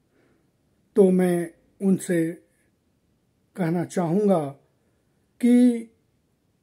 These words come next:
समाज का निर्माण करें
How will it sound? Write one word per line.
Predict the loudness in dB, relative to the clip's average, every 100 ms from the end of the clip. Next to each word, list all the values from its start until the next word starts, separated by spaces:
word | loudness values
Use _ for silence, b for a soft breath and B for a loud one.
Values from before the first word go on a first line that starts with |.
| _ _
समाज | -14 -4 2 4 4 4 2 -2 -16 _ _ _ _ _ _ _ _ _ _ _ _ _ 0
का | 0 0 -6 -14 _ _ _ _ _ _ _ _ _ _ _ _ _
निर्माण | -2 0 0 0 0 2
करें | 2 2 -2